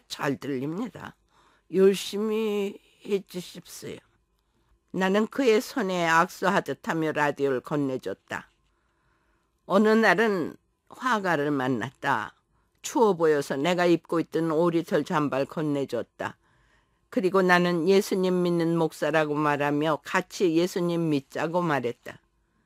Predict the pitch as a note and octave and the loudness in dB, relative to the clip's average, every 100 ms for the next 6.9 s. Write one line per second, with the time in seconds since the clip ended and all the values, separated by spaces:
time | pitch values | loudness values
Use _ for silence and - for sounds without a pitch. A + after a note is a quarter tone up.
0 | _ _ _ _ _ _ _ _ - D3+ | _ _ _ _ _ _ _ _ -2 0
1 | C#3 D#3 D3 C3 C3 - B2 A#2 G#2+ G#2+ | 2 2 2 2 0 0 -2 -2 -2 0
2 | G2 A2+ - _ _ _ _ _ _ _ | -2 -6 -20 _ _ _ _ _ _ _
3 | _ - E3+ F3 E3+ D3 D#3 D#3 E3 - | _ -2 0 2 0 0 0 0 -2 0
4 | F#3+ F3 - G3+ F#3+ G3 - _ _ _ | 0 -2 -4 2 2 2 -6 _ _ _
5 | - F#3+ F#3+ G3+ - F#3 F3 F3 E3 G3+ | -6 -4 -2 -4 0 0 2 0 -2 -2
6 | F3+ E3 D3 C#3 E3 C#3 C3 B2+ | 0 0 0 0 -2 -2 0 0